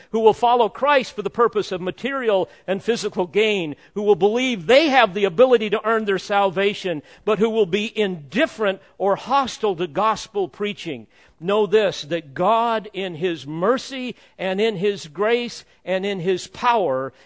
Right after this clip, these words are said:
can break through all of that stubbornness and transform them into new creatures as he did you and as he did me.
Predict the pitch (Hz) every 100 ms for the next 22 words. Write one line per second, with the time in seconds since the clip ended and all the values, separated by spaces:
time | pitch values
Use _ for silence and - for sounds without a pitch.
0 | _ 220 196 147 151 196 226 - 196 175
1 | - 202 247 302 285 214 220 - - -
2 | 220 185 165 143 123 113 - _ _ 180
3 | 180 - - 240 226 - - 240 277 320
4 | 302 247 208 180 147 127 127 147 180 -
5 | _ _ _ _ _ _ 120 120 147 151
6 | - 160 - 135 113 95 - - _ _
7 | _ _ _ _ _ _ _ _ _ _
8 | _ _ _ _ _ - 123 - 123 120
9 | 107 117 165 185 170 _ _ _ _ _
10 | - 123 117 113 110 107 107 92 82 _